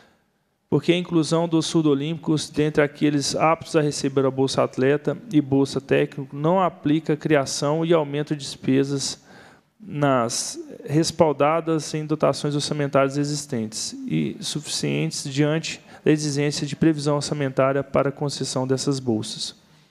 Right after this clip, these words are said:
Conclusão. Em face do exposto, concluímos pela juridicidade, constitucionalidade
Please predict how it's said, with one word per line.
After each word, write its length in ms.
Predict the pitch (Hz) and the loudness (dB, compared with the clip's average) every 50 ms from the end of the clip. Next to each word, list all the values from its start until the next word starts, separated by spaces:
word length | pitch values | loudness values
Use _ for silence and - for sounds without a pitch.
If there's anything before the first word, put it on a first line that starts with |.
| _ _ _ _ _ - | _ _ _ _ _ -4
Conclusão. 600 | - 160 160 - 175 160 139 127 131 117 117 120 - - - - - - - - - - | -2 -2 0 2 2 2 2 2 2 0 0 -4 -10 -16 -20 -20 -20 -20 -20 -16 -10 -6
Em 120 | - 147 | -4 -4
face 380 | 139 - 143 131 131 - - - | 0 2 2 2 2 0 -4 -2
do 220 | 143 139 139 135 | 0 2 2 2
exposto, 580 | - - - - - - 156 160 175 175 - - | 0 -2 -4 -6 0 2 4 4 4 2 -2 -2
concluímos 680 | - 165 170 175 175 - 175 151 139 131 123 127 123 - | 0 0 0 0 0 0 0 0 0 0 0 -2 -4 -2
pela 440 | - - 135 127 123 117 131 139 135 | 2 2 4 4 4 2 0 0 -2
juridicidade, 1200 | 127 143 156 165 160 156 156 151 - - 139 131 131 - - - 127 127 127 135 147 147 139 - | 0 2 4 4 4 2 0 0 -2 -4 -6 -8 -8 -4 -2 0 2 4 4 4 2 0 -4 -6
constitucionalidade 1000 | - 147 147 139 - 147 143 139 131 127 120 123 123 127 131 139 135 127 - | -4 -4 -4 -4 -4 -2 0 0 0 2 2 2 2 2 2 0 -2 -6 -10